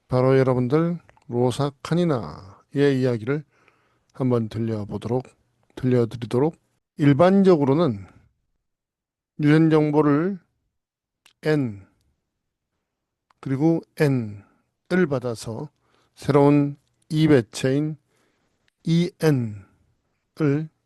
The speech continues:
여러분들은 많이들 상상하십니다. 그리고 일반적으로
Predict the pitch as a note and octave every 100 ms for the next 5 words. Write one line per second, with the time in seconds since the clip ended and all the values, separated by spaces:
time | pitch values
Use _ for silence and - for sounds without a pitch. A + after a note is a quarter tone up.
0 | _ C#3 B2 A2 G#2+ A#2+ C3+ C3+ - _
1 | _ _ A#2+ A2 A2 B2 C3+ - - A#2
2 | A#2 A2+ B2 A#2 G#2+ - - - - _
3 | _ _ _ _ _ _ _ _ _ -
4 | B2+ A#2+ A#2 B2+ C#3 B2 A#2 A2+ A2 A2+
5 | D3+ E3